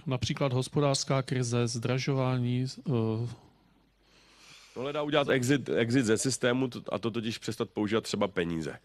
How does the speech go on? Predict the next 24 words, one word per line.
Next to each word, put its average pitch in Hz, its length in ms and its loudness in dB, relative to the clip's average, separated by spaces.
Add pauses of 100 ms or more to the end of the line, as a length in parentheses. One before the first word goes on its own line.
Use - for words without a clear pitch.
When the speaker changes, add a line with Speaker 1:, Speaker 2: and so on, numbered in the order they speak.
(240)
Speaker 2:
Což 117 160 -2
mimochodem 123 400 0
Jan 113 160 4
Sokol 117 300 0
vždycky 107 280 -2
dává 104 320 4
za 92 100 2
příklad, 104 340 -2
že 98 80 -4
jeho 104 140 0
babička 95 320 0
používala 95 460 0
peníze 95 360 -2
jenom 90 220 0
jednou 90 260 2
za 87 120 -2
rok, 92 100 0
když 87 140 -6
šla - 160 -2
do, 87 360 0
do 87 380 0 (260)
města 92 300 0
koupit 85 320 -2
sůl. 69 360 -4